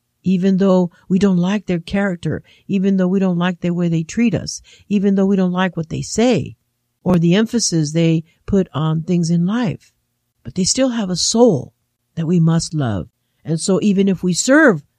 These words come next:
an enemy, we must do it in love. That is precisely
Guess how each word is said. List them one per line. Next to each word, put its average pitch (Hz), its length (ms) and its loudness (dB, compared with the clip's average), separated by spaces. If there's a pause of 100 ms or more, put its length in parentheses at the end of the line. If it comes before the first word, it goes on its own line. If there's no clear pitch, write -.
an 185 160 0
enemy, 151 500 2 (240)
we 170 120 4
must 175 360 2
do 196 200 2
it - 180 -2 (200)
in 190 220 6
love. 175 360 2 (1000)
That 208 280 0
is 330 200 0
precisely 285 840 -4